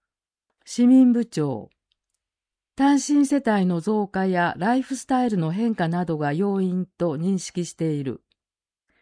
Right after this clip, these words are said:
森田。加入促進につなげるため、活動の意義や魅力が伝わる冊子や情報発信の充実、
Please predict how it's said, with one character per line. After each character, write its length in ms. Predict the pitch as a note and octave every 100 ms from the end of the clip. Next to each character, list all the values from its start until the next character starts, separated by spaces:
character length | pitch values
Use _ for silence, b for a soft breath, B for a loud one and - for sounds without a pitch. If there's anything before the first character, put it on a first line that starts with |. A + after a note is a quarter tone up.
| _ _ _ _ _ _ _ -
森 240 | A#3 A3
田。 280 | - C3+ - _ _ _ _ _ _ _ _ -
加 160 | A#3
入 240 | B3 D4 C#4
促 240 | C#4 C4
進 280 | - C4+ B3+
に 120 | B3+
つ 120 | A3+
な 160 | A#3 A#3+
げ 120 | A#3
る 120 | A3+
た 180 | A3 G#3+
め、 320 | G#3 F#3+ E3+ _ _ _ _
活 280 | - A3 C#4
動 240 | C4+ C#4 C4+
の 140 | C4+
意 80 | C4+
義 180 | G#3 F3+
や 120 | D#3+
魅 140 | E3+
力 220 | A3 A#3
が 160 | A3+ G#3+
伝 260 | - G#3+ G3+
わ 100 | G3+
る 80 |
冊 280 | F#3+ G#3+ G3
子 200 | - D3+
や 240 | C#3 B2 - _
情 260 | - B3+ A#3+
報 220 | B3+ B3+
発 240 | A#3+ A#3
信 260 | - F3+ D#3+
の 140 | D3+
充 260 | D3+ F#3+ F3+
実、 480 | E3+ D#3+ - D3+